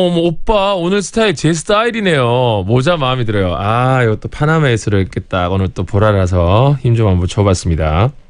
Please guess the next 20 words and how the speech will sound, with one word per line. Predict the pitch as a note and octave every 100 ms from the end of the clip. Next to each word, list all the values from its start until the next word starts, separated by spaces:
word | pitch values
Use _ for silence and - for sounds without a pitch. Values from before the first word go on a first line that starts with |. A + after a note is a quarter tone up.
| - - - - - - -
자, | - -
구공일삼 | - F#3 A3 G#3+ F#3 G#3+ G3
번님은 | G3+ F#3+ A3 G3+
"굿모닝, | - D#3+ A#3 C4 C4 C4 B3+
영철쌤. | D#3 C#3 D#3 C3+ D#3 C#3+ D#3 D3+
늘 | C3+ E3+
청취만 | F#3+ G3+ - A#3+
하다가 | G3 C#3 C#3
처음으로 | C#3 G3+ F#3 C#3+
문자 | C3+ C3+
보내요. | G#2+ G2 F2+ G2+ G#2
오늘은 | - B2+ C#3 C#3 C3+ B2
초등학교 | - F3+ F#3+ F3 C#3 -
우리 | B2+
사 | B2+ D3+
학년 | D#3 D#3
아들 | C3 A#2 A#2+
생일이랍니다. | - C4+ C4+ F3 G2 F2 E2+ - - - -
사춘기가 | - C3+ - D3 C#3+ C#3+
오는지 | C#3 C#3 C3+ C#3 C#3 C3+